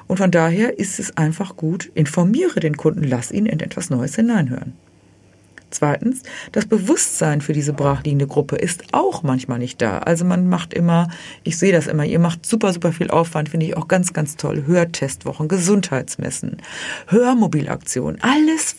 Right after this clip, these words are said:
völlig wichtig, um neue Kunden zu bekommen. Doch die Kunden, die schon da sind, die sitzen förmlich bei dir in der Warteschleife.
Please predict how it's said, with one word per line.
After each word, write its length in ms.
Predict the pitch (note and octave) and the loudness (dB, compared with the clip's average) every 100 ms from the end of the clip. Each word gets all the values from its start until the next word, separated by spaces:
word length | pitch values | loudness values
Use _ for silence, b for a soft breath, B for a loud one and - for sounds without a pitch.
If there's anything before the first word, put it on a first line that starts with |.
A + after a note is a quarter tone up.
| - | -4
völlig 600 | A#3+ C4 C4 C4 - F3 | 2 2 2 -2 -4 -2
wichtig, 500 | F#3 - - - - | -2 -4 -8 -10 -4
um 120 | D3 | -2
neue 300 | D3+ G#3 C#4+ | 2 2 0
Kunden 280 | - - - | -2 -6 -6
zu 140 | - | -6
bekommen. 420 | E3+ E3+ E3 - - - _ B B B B B B - | -6 -6 -6 -8 -10 -20 _ B B B B B B -8
Doch 160 | B2+ - - | -8 -8 0
die 120 | D#4+ | 0
Kunden, 280 | D#4+ G#3+ F3 | 2 0 2
die 100 | D#3+ | 0
schon 220 | - C#3+ | 0 0
da 220 | F3+ A3 | 0 0
sind, 260 | A3 E3+ D3+ | 0 -2 0
die 80 | E3+ | 0
sitzen 440 | C#3+ A3 - D4+ | 0 -4 -4 -6
förmlich 500 | - F3 D3+ D3 C#3+ | 0 2 2 0 0
bei 120 | D3+ | -2
dir 200 | C#3+ C#3+ | 0 0
in 80 | D3 | 0
der 120 | C#3 | 0
Warteschleife. 760 | C3+ C3 - - B2 C3 - | 2 0 -2 -4 -6 -6 -8